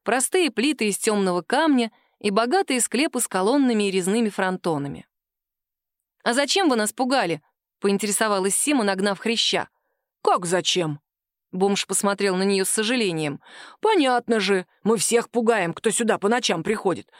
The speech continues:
чтобы неповадно было. Нам тут лишние люди ни к чему. Сама посуди, где лучше, в отдельной квартире или в коммуналке?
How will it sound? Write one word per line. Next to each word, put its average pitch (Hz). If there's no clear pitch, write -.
чтобы 233
неповадно 214
было. 185
Нам 392
тут 349
лишние 294
люди 269
ни 240
к 196
чему. 247
Сама 202
посуди, 196
где 214
лучше, 311
в 180
отдельной 254
квартире 254
или 202
в 170
коммуналке? 208